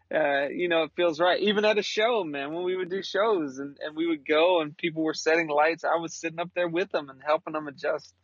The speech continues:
For, for some reason, it's just the, the, the feel to me is, has always been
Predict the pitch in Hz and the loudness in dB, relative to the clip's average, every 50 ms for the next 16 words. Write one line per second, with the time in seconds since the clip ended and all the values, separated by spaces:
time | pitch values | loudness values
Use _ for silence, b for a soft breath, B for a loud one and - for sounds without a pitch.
0 | b b b b b b b b - 180 185 185 165 151 - 180 175 - - 208 | b b b b b b b b 2 2 4 4 2 -2 -2 -2 -2 0 0 0
1 | 202 202 202 208 196 180 180 165 156 147 139 - - 151 151 - - - - - | 2 2 0 0 0 -2 -4 -4 -4 -6 -6 -8 -10 -10 -10 -10 -12 -12 -12 -14
2 | - 147 160 165 160 147 - - - 143 - - 165 160 160 156 151 147 143 143 | -4 0 2 2 2 2 0 -4 -8 -8 -2 2 4 4 4 4 2 0 -2 -6
3 | _ _ _ _ _ _ _ _ _ _ _ _ _ 147 147 - - - 180 196 | _ _ _ _ _ _ _ _ _ _ _ _ _ -2 -2 0 0 2 4 4
4 | 196 170 - - 170 160 156 151 147 143 135 120 - 139 151 143 131 143 147 156 | 4 4 2 0 2 2 4 4 4 4 2 0 -4 -6 -6 -2 2 4 4 6
5 | 156 156 139 139 135 - 151 147 147 143 143 139 139 | 4 4 0 -2 -2 -2 0 0 0 -2 -4 -6 -8